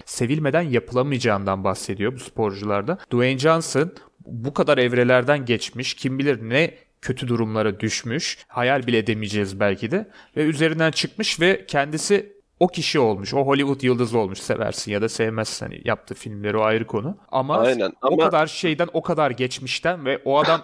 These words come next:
Speaker 2: <laughs>
Speaker 1: özgüven kazanayım diye mi yaptı onları? Büyük ihtimal belki böyle videoları, kendi fotoğraflarını görünce gülüyordur. "Bunlar ne paylaşıyor böyle, bunlar ne, neyin özgüvenini sağlamaya çalışıyorlar?" falan hani. Komik geliyordu
Speaker 2: Ya
Speaker 1: belki.
Speaker 2: yüzde seksenini de görmüyordur yani. Ünlüler sosyal medyalardan,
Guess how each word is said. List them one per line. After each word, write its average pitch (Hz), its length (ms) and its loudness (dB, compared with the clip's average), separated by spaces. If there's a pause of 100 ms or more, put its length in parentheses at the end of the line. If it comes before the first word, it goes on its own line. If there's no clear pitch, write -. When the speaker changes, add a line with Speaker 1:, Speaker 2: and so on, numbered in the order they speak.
(160)
Speaker 2:
<laughs> - 180 -20
Speaker 1:
özgüven 156 480 0
kazanayım 175 500 0
diye 156 120 2
mi 123 80 -4
yaptı 117 260 -2
onları? 113 240 -4
Büyük 170 160 -2
ihtimal 175 340 0
belki 170 280 2
böyle 160 240 0
videoları, 147 460 0
kendi 131 360 -2
fotoğraflarını 139 600 -2
görünce 143 420 -2
gülüyordur. 147 560 0
"Bunlar 135 320 -2
ne 135 100 0
paylaşıyor 110 640 -2
böyle, 107 300 -2
bunlar 110 360 -6
ne, 127 200 -4
neyin 139 200 0
özgüvenini 110 500 -4
sağlamaya 107 460 -4
çalışıyorlar?" - 560 -10
falan 98 300 -4
hani. 95 260 -8 (140)
Komik 180 300 -4
geliyordu 131 300 2
Speaker 2:
Ya 120 60 0
Speaker 1:
belki. 127 40 2
Speaker 2:
yüzde 135 320 0 (100)
seksenini 156 520 0
de 156 100 4
görmüyordur 139 600 2
yani. 104 380 2
Ünlüler 123 400 2
sosyal 127 460 0
medyalardan, 123 680 2